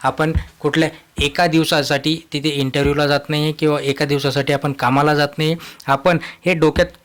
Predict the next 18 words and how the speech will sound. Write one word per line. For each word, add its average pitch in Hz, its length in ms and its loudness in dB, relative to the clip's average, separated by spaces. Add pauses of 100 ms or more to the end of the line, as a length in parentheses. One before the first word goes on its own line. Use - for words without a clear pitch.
(140)
कंटिन्यू 180 500 2 (100)
फिट 160 200 2
असू 147 220 2
द्या, 151 180 4
आपण 151 260 2
शिपाईच्या 143 640 0 (140)
एक्झामसाठी 139 600 -2
जातो 123 300 -2
आहे 160 140 4 (280)
आणि 175 160 4
शिपाईची 165 560 2 (100)
एक्झाम 139 500 0
म्हणजे 135 260 0 (120)
त्यांना 151 300 2 (220)
शिपाईसाठी 170 680 2 (340)
काय 170 260 2 (100)
आपल्याकडून 147 680 -2
अपेक्षित 156 420 -2